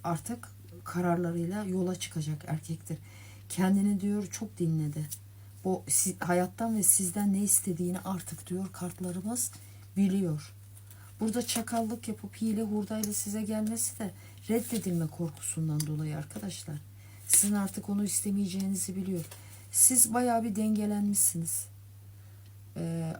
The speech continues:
artık, e, bazı şeyleri kafanızda dengelemişsiniz. Artık kalbi, kalple düşünmeyi siz de bırakmışsınız. Siz de beyinsel düşünüyorsunuz. Mantıklı kararlar alıyorsunuz artık. Ee, şunu bil ki demiş kartlar en azından,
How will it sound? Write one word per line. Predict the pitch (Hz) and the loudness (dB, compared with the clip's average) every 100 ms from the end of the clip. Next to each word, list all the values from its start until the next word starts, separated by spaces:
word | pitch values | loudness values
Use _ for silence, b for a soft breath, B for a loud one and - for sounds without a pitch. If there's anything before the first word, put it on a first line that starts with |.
| - | 0
artık, | 208 208 - 262 - - | 0 0 -2 -4 -6 -4
e, | 185 185 180 | -2 0 0
bazı | 214 208 190 | 0 2 0
şeyleri | - 185 180 190 | -2 -2 -2 -4
kafanızda | 208 190 175 165 208 | -6 -4 -4 -4 -4
dengelemişsiniz. | 202 196 185 185 180 - 170 165 | -2 0 0 -2 0 0 0 -2
Artık | 180 - 202 | -2 -4 -4
kalbi, | 190 190 185 185 - | -2 0 -2 -4 -8
kalple | - 190 - 180 175 180 | -4 -4 -2 -4 -4 -6
düşünmeyi | 175 - 185 185 175 | -6 -4 -2 -2 0
siz | - 175 | -2 -4
de | 156 | -4
bırakmışsınız. | 147 147 151 - 170 - | -4 -4 -4 -4 -4 -4
Siz | 185 170 | -4 -2
de | 151 | 0
beyinsel | 147 151 147 - 143 - 151 | 2 2 0 -2 -4 -8 -10
düşünüyorsunuz. | 147 - 156 151 147 - 151 147 | -10 -4 -4 -4 -6 -6 -4 0
Mantıklı | 156 156 - - 165 B B B B | 0 0 -4 -6 -6 B B B B
kararlar | - 160 160 160 160 160 | -6 -2 0 0 0 0
alıyorsunuz | 151 160 151 - - 156 151 | -2 0 -2 -4 -4 -4 -2
artık. | 147 - 156 - B B B B B B B - | -6 -6 -10 -12 B B B B B B B -4
Ee, | 180 180 180 - - - | 0 0 -2 -10 -18 -6
şunu | - 254 240 | 2 4 4
bil | 269 | 4
ki | 269 190 | 2 0
demiş | 190 180 | 0 0
kartlar | - 185 180 190 - | -4 -8 -6 -6 -2
en | 202 | 0
azından, | 185 175 175 190 | 0 0 -2 -2